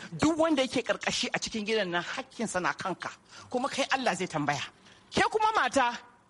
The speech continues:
da kike deputy ɗinsa, shi wasu suna tsaya su yi mazan, amma akasari ba sa yi. To sai mu dawo kan ita mace da, da shi ita ce deputy. Ita kuma matan yanzu an samu mishkila.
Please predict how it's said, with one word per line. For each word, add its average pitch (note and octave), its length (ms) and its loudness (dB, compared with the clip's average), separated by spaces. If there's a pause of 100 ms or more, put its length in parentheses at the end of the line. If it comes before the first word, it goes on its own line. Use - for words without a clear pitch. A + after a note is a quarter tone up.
da G#3+ 80 0
kike - 320 0
deputy F#3+ 440 0
ɗinsa, G#3+ 320 0 (560)
shi G4 480 4 (160)
wasu F#4+ 260 0
suna G4+ 220 0
tsaya D4 280 4
su C4 120 -4
yi C4+ 80 0
mazan, C4+ 280 2 (320)
amma C4 280 2
akasari D4+ 440 0
ba B3+ 140 2
sa B3 120 -2
yi. F3+ 140 -2 (520)
To A3+ 100 -2
sai D#4+ 160 0
mu D#4+ 120 0
dawo A#3 300 2
kan C4+ 240 0
ita A3+ 200 0
mace F#3 400 2 (500)
da, F#3 160 2 (240)
da E3 160 0
shi B3 220 0
ita C4 160 0
ce A3+ 160 -2
deputy. F3 420 -4 (480)
Ita D4 180 2
kuma F#4 240 2
matan F#4 400 2
yanzu A3 400 2 (240)
an D4 140 2
samu G#3 260 0
mishkila. G#3 440 -2